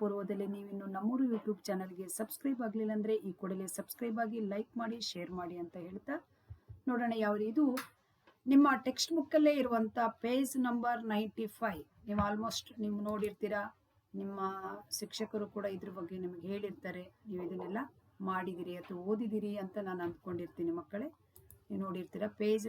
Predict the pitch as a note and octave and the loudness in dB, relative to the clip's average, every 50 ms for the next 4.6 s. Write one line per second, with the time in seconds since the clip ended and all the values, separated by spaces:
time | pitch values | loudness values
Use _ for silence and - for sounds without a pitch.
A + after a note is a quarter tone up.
0 | A3 A3 G#3+ G#3+ A3+ C4+ D4+ - - _ - - - _ _ _ _ _ _ _ | -2 -2 -2 0 0 -2 -2 -4 -8 _ -20 -20 -20 _ _ _ _ _ _ _
1 | _ _ _ _ _ _ _ _ _ _ _ _ _ _ _ _ _ _ _ _ | _ _ _ _ _ _ _ _ _ _ _ _ _ _ _ _ _ _ _ _
2 | _ _ - - - A#3+ A3 - - - - - C#4 D4 D4+ D4+ - - - G3+ | _ _ -12 -10 -8 -6 -4 -4 -4 -6 -4 0 0 0 0 0 -2 -2 0 2
3 | G3 F3 E3 - - - G3 G3 F#3 - - G3 G3 A#3+ - - - - _ _ | 2 0 -2 -6 -6 -4 -4 -4 -2 -2 -4 -4 -4 -4 -6 -8 -16 -20 _ _
4 | _ _ - A3 A3 C4 D4 D4+ D4+ E4 E4 | _ _ 0 2 4 6 6 6 6 4 2